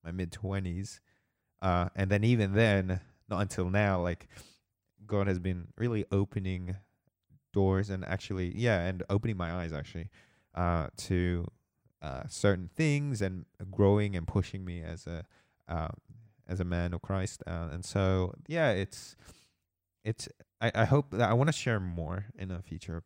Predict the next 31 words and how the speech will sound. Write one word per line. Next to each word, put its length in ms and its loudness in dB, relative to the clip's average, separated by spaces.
podcast, 540 -12
hopefully, 540 -8
of 140 -6
our 140 0
testimonies, 720 -10
so 220 -14
we 120 -12
can 180 -12
delve 280 -6
deeper. 360 -6
But 200 -4
yeah, 200 4
I've 100 2
just 140 0
been 140 0
a 40 0
Christian 440 -2
all 140 -2
my 100 2
life, 180 2
but 120 -4
didn't 180 -4
really 160 -2
become 460 -4
one 200 -2
until 600 -4
I 20 -10
was 200 -8
a 40 -10
lot 140 -10
older. 380 -8